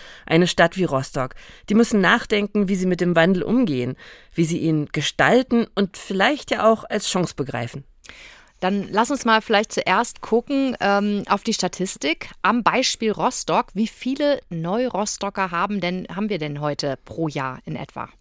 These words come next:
Speaker 1: Ja, zurzeit so knapp über tausend. Zum Vergleich, im Jahr neunzehnhundertneunzig waren es noch ungefähr dreimal so viele, sagt das Statistische Jahrbuch. Und das heutige hat auch mit dem Geburtenknick von damals zu tun. Ähm, damals, das war ja sehr krass, von dieser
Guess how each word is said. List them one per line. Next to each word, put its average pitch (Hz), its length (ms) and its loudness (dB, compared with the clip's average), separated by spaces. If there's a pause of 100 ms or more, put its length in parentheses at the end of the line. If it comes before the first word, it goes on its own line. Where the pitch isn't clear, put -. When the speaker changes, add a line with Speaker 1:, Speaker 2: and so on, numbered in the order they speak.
(200)
Speaker 1:
Ja, 202 260 -2
zurzeit 190 460 2
so 180 80 0
knapp - 380 0
über 170 220 2
tausend. 143 540 0 (480)
Zum 156 200 0
Vergleich, 143 500 2 (240)
im 170 100 2
Jahr 170 160 8
neunzehnhundertneunzig 170 1200 2
waren 156 240 6
es - 140 -4
noch 156 160 -2
ungefähr 156 420 0
dreimal 175 840 4
so 156 120 0
viele, 127 360 0
sagt 120 240 0
das 143 100 -2
Statistische 139 560 -2
Jahrbuch. 127 540 0 (540)
Und 196 300 4 (140)
das - 320 2 (160)
heutige 202 480 6
hat 165 140 2
auch 180 100 0
mit 196 160 4
dem 196 100 6
Geburtenknick 196 640 2
von 180 160 -2
damals 180 480 2
zu 151 100 -2
tun. 143 380 4 (420)
Ähm, 160 440 4
damals, 170 320 2
das 170 160 -2
war 170 80 8
ja 165 160 6
sehr 156 120 4
krass, - 300 0
von 156 160 -4
dieser 156 240 2